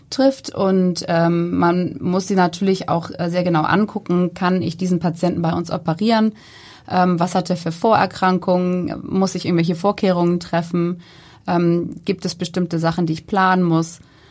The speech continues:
Äh, und da lernen wir die Patienten kennen, da werden die auch über die Narkose aufgeklärt, die Narkoseform wird besprochen, was da jetzt passend ist für den Eingriff und für den Patienten. Und, ähm,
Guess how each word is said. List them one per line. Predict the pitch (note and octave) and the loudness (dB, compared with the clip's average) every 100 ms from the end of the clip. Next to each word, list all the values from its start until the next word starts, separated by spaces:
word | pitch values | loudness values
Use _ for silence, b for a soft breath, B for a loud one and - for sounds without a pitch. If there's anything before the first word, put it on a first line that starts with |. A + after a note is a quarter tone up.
| b b - | b b -8
Äh, | F3+ E3+ | -4 -2
und | - F3 D#3+ | -2 0 2
da | E3+ | 2
lernen | F3+ F#3 | 2 2
wir | F#3 | 0
die | F3+ | -2
Patienten | F3+ E3+ E3 D#3+ | -4 -2 -2 0
kennen, | G#3+ C4+ | 2 2
da | G3+ | 2
werden | G3 F#3+ | 0 0
die | |
auch | F3 | -2
über | F#3+ | -4
die | F3 | -2
Narkose | E3+ E3 C4+ C#4+ B3+ | 0 -2 0 0 2
aufgeklärt, | - G#3+ G#3+ - G3+ G3 | 0 -2 -6 -2 -2 0
die | |
Narkoseform | F3+ E3 F#3 F3 F3 A3+ A#3+ | -2 -2 -4 -6 0 2 4
wird | G3+ - | 0 -4
besprochen, | G3 - - F3+ F3+ F#3 E3+ | -6 -6 -2 -2 0 0 0
was | E3+ E3+ | -2 -2
da | E3+ E3 | -2 0
jetzt | E3+ E3+ - | 0 -4 -4
passend | A3 A3 G3+ F#3+ | -2 0 -4 -2
ist | F#3 F3+ | -4 -4
für | - E3 | -4 0
den | E3 | 2
Eingriff | E3+ F#3 F3 E3 | 2 0 0 0
und | F3+ E3 | 0 0
für | E3+ | 2
den | E3+ | 0
Patienten. | E3+ E3 - F#3+ F#3 F3+ F3 E3+ B B B B - | 0 -6 0 0 2 0 -4 -6 B B B B -4
Und, | G3 F3 E3+ - | 0 0 -2 -4
ähm, | E3+ E3 D#3+ D#3+ | 2 4 4 2